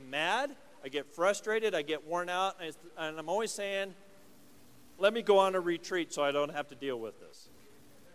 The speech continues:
Now, you guys don't think that way, but that's how I try to work through it. And you guys ready? This is a unique thing that comes from God being a father and then saying he wants us to raise up people in this nature. He's saying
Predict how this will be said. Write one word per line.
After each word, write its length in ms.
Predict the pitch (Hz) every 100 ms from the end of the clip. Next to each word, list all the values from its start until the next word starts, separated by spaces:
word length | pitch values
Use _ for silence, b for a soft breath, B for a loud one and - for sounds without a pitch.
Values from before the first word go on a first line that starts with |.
| - - - - - - - - - - - B B B B -
Now, 80 | 131
you 160 | 143
guys 220 | 156 135
don't 200 | - 107 -
think 160 | 101
that 180 | 98 98
way, 140 | 104 107
but 160 | 110
that's 220 | 131 123 -
how 260 | 113 101 117
I 100 | 120
try 200 | - 113
to 60 |
work 280 | 101 98 95
through 160 | 107 95
it. 80 | - B B B B
And 200 | 165 170 170 - - -
you 80 | 170
guys 260 | 175 170
ready? 240 | 165 175 220 - - - - - - - - -
This 220 | 220 254
is 200 | 302 277 -
a 80 | 185
unique 500 | 170 170 170 226 240
thing 280 | 165 202 214
that 180 | 147 -
comes 300 | 170 175 165
from 260 | 165 147 139
God 300 | 139 143 143
being 280 | 156 226
a 80 | 180
father 420 | - 123 117 139
and 300 | 160 156 143
then 200 | 156 170
saying 340 | 156 170 170 160
he 100 | 156
wants 320 | 143 156 -
us 160 | 147 -
to 80 |
raise 420 | 135 131 147 139 147
up 260 | 165 -
people 380 | - 151 143 139
in 120 | 135
this 280 | 131 120 -
nature. 420 | 147 190 - 123 -
He's 180 | 156
saying 540 | - 214 226 151 131